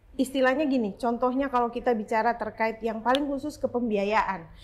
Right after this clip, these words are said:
Jadi kalau pembiayaan, kalau jangka panjang di, eh, perbankan syariah,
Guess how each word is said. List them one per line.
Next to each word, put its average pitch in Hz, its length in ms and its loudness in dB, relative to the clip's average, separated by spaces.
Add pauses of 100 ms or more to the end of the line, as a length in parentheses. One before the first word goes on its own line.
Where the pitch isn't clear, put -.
(320)
Jadi 240 240 0
kalau 285 240 6
pembiayaan, 233 800 2
kalau 302 160 4
jangka 247 400 2
panjang 226 720 2
di, 214 400 -4
eh, 202 240 0
perbankan 202 560 -2
syariah, 214 480 0